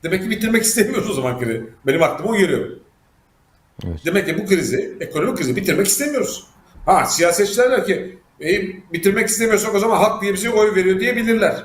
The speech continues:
Speaker 1: O bilemem. Ama teknik olarak baktığın zaman altı senedir kriz bitmiyorsa ciddi problem var ha burada.
Speaker 2: Yani sokakta, e, otobüste, metrobüste, metroda, her yerde,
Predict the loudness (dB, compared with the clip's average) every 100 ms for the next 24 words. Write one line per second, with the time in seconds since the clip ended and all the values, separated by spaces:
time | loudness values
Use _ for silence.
0 | -2 0 0 -2 -10 _ 0 2 0 -4
1 | -16 _ _ _ _ _ _ _ -12 -6
2 | -2 -2 -2 -2 0 0 -2 -4 -2 0
3 | 0 0 -6 -18 _ _ _ _ _ 0
4 | 0 0 -4 0 0 0 -2 -2 -2 -4
5 | -4 -2 0 2 0 -6 _ _ -2 0
6 | 2 2 2 2 0 0 0 -2 -4 -10
7 | _ _ _ _ _ _ _ _ _ _
8 | _ _ _ _ _ _ _ _ -10 -4
9 | -4 -2 -2 4 2 2 2 2 2 -4
10 | _ _ -4 0 0 0 2 2 2 -2
11 | -2 2 4 4 2 0 0 0 0 -2
12 | 0 0 0 -2 -4 -2 0 2 4 4
13 | 4 2 0 -4